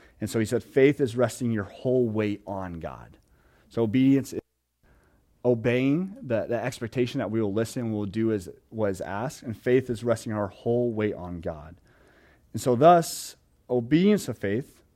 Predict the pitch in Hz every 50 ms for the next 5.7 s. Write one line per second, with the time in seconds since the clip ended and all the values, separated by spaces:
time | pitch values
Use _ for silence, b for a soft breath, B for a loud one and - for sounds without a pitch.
0 | _ _ _ _ _ _ - 104 101 98 98 95 110 - - 147 143 143 135 -
1 | - - - 156 139 156 165 160 147 - - 143 131 120 - - - - 101 92
2 | 90 92 95 101 - 127 113 127 156 170 165 151 - - 143 151 147 143 151 151
3 | 127 135 127 113 113 127 127 113 120 123 113 - - - 123 117 104 110 104 95
4 | 101 113 113 120 110 95 92 95 104 110 b b b b b b b b - 101
5 | 110 104 110 113 113 110 113 101 107 117 92 - -